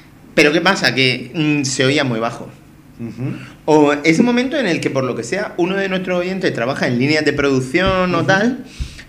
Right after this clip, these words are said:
Speaker 1: y necesita que ese, ese programa que hacemos, tal y como está,
Speaker 2: Ujú.
Speaker 1: simplemente suene un poquito más alto.
Speaker 2: Ajá.
Speaker 1: Hay un programa que lo soluciona. Se llama M P tres Gain.
Speaker 2: Toma ya.
Speaker 1: G A I N E.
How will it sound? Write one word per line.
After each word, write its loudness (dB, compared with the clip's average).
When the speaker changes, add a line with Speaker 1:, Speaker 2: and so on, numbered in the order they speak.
Speaker 1:
y 2
necesita 2
que 2
ese, -2
ese 2
programa 0
que -2
hacemos, -2
tal 2
y 0
como -2
está, 0
Speaker 2:
Ujú. -4
Speaker 1:
simplemente 0
suene 2
un 0
poquito 2
más 0
alto. -4
Speaker 2:
Ajá. 0
Speaker 1:
Hay 2
un 2
programa 2
que 4
lo 4
soluciona. -2
Se 2
llama 2
M 4
P 2
tres 0
Gain. 2
Speaker 2:
Toma 4
ya. -2
Speaker 1:
G -
A 2
I -4
N 2
E. -2